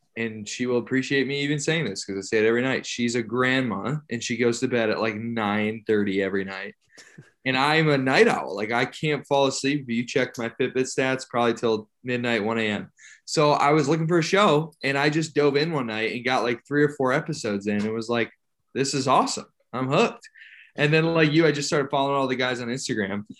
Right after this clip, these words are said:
Speaker 1: But I didn't get, what's been fun is I didn't, I watched, like, all three seasons before this F one, uh, like, season actually kicked off.
Speaker 2: Mm-hmm.
Speaker 1: So this is my first, like, I'm watching the races while watching the show.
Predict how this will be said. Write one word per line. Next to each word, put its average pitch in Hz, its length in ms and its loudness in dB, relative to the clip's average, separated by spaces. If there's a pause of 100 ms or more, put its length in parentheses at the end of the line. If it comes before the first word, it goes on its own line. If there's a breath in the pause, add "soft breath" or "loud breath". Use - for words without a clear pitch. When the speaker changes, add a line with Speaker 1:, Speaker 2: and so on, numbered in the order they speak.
(180)
Speaker 1:
But 139 80 0
I 143 240 4
didn't 185 220 4
get, 160 340 4
what's 139 240 0
been 131 260 -4
fun 147 460 0
is 135 260 -4
I 143 220 2
didn't, 135 440 -2 (200)
I 139 140 2
watched, 147 500 0
like, 120 280 -4 (380)
all 139 300 4
three 135 180 2
seasons 127 580 -2
before 127 600 2
this 120 440 -2 (560 soft breath)
F 131 240 -4
one, 117 500 -4 (120)
uh, 104 580 0
like, 113 200 -4
season 120 440 -2
actually 107 360 -4
kicked 107 320 -8
off. - 320 0 (160)
Speaker 2:
Mm-hmm. 123 180 -12 (260)
Speaker 1:
So 117 680 0
this 143 220 2
is 156 140 -2
my 135 180 2 (200)
first, 143 520 2
like, 117 380 0 (120)
I'm 120 220 -2
watching 120 420 2
the 120 80 0
races 107 460 0
while 104 160 0
watching 104 360 0
the 92 80 -12
show. - 260 -10